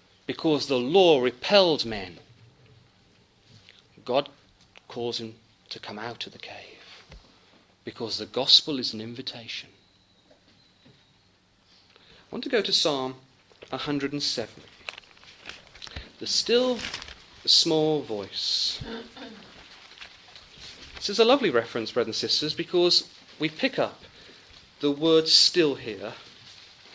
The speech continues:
and we see it as the work of the Lord Jesus Christ. We see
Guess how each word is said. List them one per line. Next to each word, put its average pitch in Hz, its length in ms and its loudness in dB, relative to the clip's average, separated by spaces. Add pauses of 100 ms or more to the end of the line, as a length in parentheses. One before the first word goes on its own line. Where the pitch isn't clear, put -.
(460)
and 143 120 -2
we 175 80 2
see 220 380 6
it 117 100 -4
as 135 120 -6
the 156 80 -2
work 156 320 4
of 139 80 -2
the 135 60 -2
Lord 131 300 0
Jesus 127 340 2
Christ. 117 380 -4
We 151 80 -2
see 254 520 6